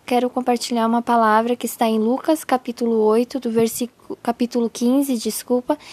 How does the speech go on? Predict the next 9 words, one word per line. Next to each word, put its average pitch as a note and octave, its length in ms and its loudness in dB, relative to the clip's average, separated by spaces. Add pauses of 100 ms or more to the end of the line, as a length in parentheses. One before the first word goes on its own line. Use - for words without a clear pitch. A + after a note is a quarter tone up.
(240)
do B3 80 -4
versículo A#3+ 600 2
oito G#3+ 280 2
ao A3 120 0
dez, G#3 520 -2 (520)
que - 80 -6
vai B3+ 100 6
falar B3 340 4
sobre B3 400 0